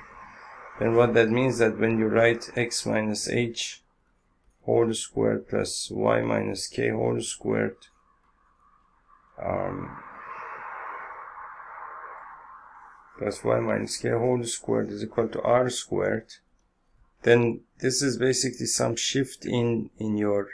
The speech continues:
in your x and y, meaning that your x has been, for example,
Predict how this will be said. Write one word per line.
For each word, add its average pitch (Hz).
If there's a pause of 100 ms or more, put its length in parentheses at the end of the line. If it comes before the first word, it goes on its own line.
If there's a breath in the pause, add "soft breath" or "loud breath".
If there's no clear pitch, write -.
(100)
in 110
your 104
x 123
and 120
y, 101
meaning 101
that 92
your 95
x 107
has 101
been, 101 (760 soft breath)
for 143
example, 107